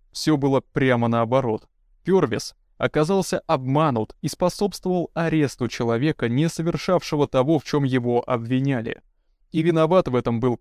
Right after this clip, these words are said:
коррумпированный следователь, имевший тесные связи с чикагским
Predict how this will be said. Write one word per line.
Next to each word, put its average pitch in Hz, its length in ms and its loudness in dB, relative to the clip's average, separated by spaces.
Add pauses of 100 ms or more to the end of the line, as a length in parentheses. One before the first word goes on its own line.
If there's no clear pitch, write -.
коррумпированный 147 840 2
следователь, 120 760 -2 (280)
имевший 156 500 0
тесные 165 400 -2
связи 165 340 0
с 147 80 -6
чикагским - 720 -2